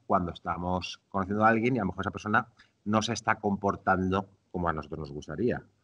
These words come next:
O está siendo antipática, o está siendo muy exigente, o está siendo excesivamente tímido o excesivamente tímida.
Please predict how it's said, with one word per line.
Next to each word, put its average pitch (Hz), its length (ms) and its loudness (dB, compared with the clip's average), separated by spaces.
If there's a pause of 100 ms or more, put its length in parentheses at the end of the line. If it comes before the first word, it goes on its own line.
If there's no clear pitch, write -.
(140)
O 92 140 -2
está 87 160 -6
siendo 82 200 -6
antipática, 90 760 4
o 92 160 -4
está 87 120 -4
siendo 87 240 -4
muy 87 160 0
exigente, 101 800 2 (460)
o 90 120 2
está 90 220 -2
siendo 95 920 0
excesivamente 95 1000 -2
tímido 107 580 4
o 98 200 4
excesivamente 95 420 -2
tímida. 104 380 -2